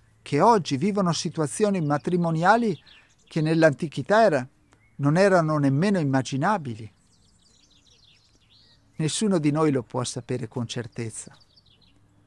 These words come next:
Personalmente, conoscendo il modo di fare di Gesù,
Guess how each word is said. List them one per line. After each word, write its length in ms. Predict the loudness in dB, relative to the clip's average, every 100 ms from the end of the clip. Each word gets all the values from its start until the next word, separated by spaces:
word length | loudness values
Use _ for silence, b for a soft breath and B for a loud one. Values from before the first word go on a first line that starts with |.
| _ _
Personalmente, 840 | -6 -4 0 2 4 4 2 2 -2
conoscendo 560 | -2 -4 -2 -2 0
il 80 | 0
modo 340 | 2 2 2 0
di 140 | -4
fare 300 | -2 0 0
di 120 | -4
Gesù, 420 | -6 -6 -4 -8